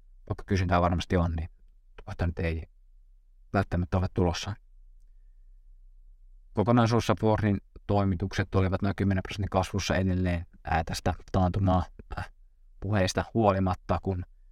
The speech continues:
ää, yhtiön trakkeja tai, ää, miten se nyt suomentaisi, no en suomenna mitenkään, yhtiön trakkeja ja katumaastureita, eli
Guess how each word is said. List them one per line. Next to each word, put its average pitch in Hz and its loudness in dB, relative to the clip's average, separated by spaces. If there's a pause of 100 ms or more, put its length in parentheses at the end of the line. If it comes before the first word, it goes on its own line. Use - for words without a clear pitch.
(680)
ää, 85 0
yhtiön 95 2
trakkeja 90 0
tai, 87 0 (920)
ää, 80 -2
miten 85 -4
se - -4
nyt 85 -6 (200)
suomentaisi, 85 0 (800)
no 92 -2
en 90 -2
suomenna 87 2
mitenkään, 90 -2
yhtiön 98 -2
trakkeja 85 -2
ja 85 0 (200)
katumaastureita, 87 -2
eli 98 -2